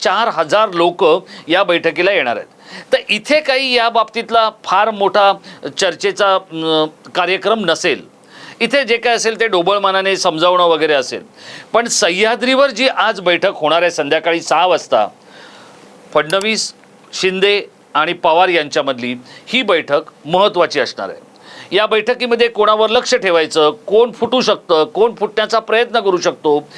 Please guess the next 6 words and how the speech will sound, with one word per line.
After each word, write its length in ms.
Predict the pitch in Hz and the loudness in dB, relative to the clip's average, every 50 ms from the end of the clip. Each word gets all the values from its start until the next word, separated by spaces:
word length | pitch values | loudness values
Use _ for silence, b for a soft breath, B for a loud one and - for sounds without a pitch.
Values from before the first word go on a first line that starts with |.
| B B B B 151 | B B B B 0
या 160 | 175 202 208 | 0 0 0
सगळ्या 480 | - - - 180 147 147 190 220 233 | -2 -2 -4 -4 -2 0 0 0 0
गोष्टी 520 | 220 180 180 160 - - - 160 160 175 175 B B B B B | 0 -2 -4 -4 -4 -4 -4 -2 -4 -4 -6 B B B B B
अत्यंत 460 | - 156 - - - 220 202 190 165 | -4 -4 -2 -2 -2 -2 0 0 -2
महत्त्वाच्या 640 | 214 202 170 147 143 165 170 160 147 123 - 110 90 | -2 0 0 0 0 0 2 2 0 0 0 -4 -10
आहेत. 80 | 80 | -10